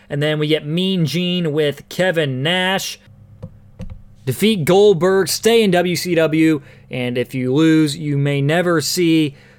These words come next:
Nash in W C W again. He's not gonna let his and, uh, Scott Hall's fun end. He's gonna beat Goldberg tonight. Then after that, we get a wedding gown match.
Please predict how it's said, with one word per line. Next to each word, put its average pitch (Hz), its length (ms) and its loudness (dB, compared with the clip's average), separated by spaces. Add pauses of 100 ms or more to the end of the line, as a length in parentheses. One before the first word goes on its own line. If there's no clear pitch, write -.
(140)
Nash 156 460 -2
in 135 240 -4
W 147 340 -2
C 139 280 -6
W 127 360 -2
again. 147 520 0 (360)
He's 143 200 -4
not 165 180 0
gonna 160 180 -2
let 160 320 0 (300)
his 185 500 0 (140)
and, 135 420 -4
uh, 110 300 -4 (220)
Scott 165 360 -2
Hall's 151 320 0
fun 180 440 -2
end. 190 460 0 (220)
He's 160 240 0
gonna 160 220 0
beat 151 500 0
Goldberg 135 800 0
tonight. 139 580 -2
Then 151 140 -2
after 196 260 -2
that, 208 380 0
we 180 160 -2
get 196 280 0
a 185 160 2
wedding 185 440 2
gown 151 300 2
match. 123 460 -4